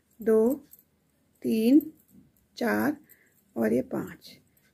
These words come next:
लास्ट के हमारे तीन फंदे सीधे। तो ये हमारी थर्ड रो भी कंप्लीट हो गई है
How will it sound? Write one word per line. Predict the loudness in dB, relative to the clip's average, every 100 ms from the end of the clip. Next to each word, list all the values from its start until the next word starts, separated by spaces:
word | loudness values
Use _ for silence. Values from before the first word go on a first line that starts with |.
| -4
लास्ट | 2 4 2 -2 -2
के | 2
हमारे | 2 2 2 0
तीन | 0 0
फंदे | 0 -2 -2
सीधे। | -4 -4 -6 -6 -14 _ -20 -20 6
तो | 10
ये | 12
हमारी | 12 12 10
थर्ड | 8 8 10 10
रो |
भी | 8 6
कंप्लीट | 2 4 4
हो | 4 6
गई | 6 6
है | 4